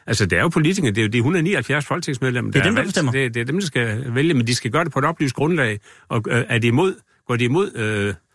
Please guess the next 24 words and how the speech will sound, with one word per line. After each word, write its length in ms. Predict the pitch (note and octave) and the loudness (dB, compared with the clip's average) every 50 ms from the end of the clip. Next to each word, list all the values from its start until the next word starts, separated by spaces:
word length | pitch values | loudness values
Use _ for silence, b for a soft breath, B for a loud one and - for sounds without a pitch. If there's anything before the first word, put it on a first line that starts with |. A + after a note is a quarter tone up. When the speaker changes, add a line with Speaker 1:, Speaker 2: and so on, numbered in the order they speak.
| _ _ - | _ _ -6
Speaker 1:
sagkundskaben, 760 | - - C#3+ E3 - - B2 - - C3+ B2 A#2 A2 G2 G2+ | -2 -2 -2 -2 0 -2 -2 0 0 0 0 0 -2 -4 -2
ja, 80 | G2+ | -2
så 120 | G2 - D3+ | 0 0 2
må 100 | D#3 D#3+ | 2 2
de 120 | C3+ B2+ | 2 0
også 120 | B2+ B2+ | 0 0
tage 120 | - C#3+ B2+ | 0 -2 -2
konsekvensen 560 | - B2+ A2+ - - C3 C#3 - - - A2+ | 0 -2 -4 -2 -2 -2 -2 -2 -2 -2 -2
af 80 | A2 G#2+ | -2 0
dem, 120 | A2+ A#2 | 0 0
og 120 | G#2+ G#2+ | 0 2
det 40 | C#3 D#3 | 2 2
er 40 | C#3+ | 2
det, 140 | D3+ D3+ D3 | 2 2 2
der 60 | C3+ | 2
er 20 | B2+ | 2
ved 80 | C#3+ | 0
at 100 | C3 - | 0 -2
ske 200 | - - D3 C3 | -2 -2 -2 -2
omkring 300 | G#2 G#2 - B2 C3+ A#2 | -2 -4 -4 -4 -4 -2
peberspray. 380 | - B2 A#2+ B2 - - E2+ F2 A2 A2+ - - - | -2 -2 0 0 -2 -4 -4 -4 -6 -6 -8 -6 0
Speaker 2:
Mhm. 260 | G#2 D#3 D3 C#3+ A2+ - _ _ _ _ _ _ _ _ _ _ - | 2 2 2 2 0 -4 _ _ _ _ _ _ _ _ _ _ -2
Bjørn 140 | D#3 D3 C#3+ | 0 0 0
Elmquist. 320 | B2+ A2+ B2 A2+ - - | 0 -2 -6 -8 -10 -12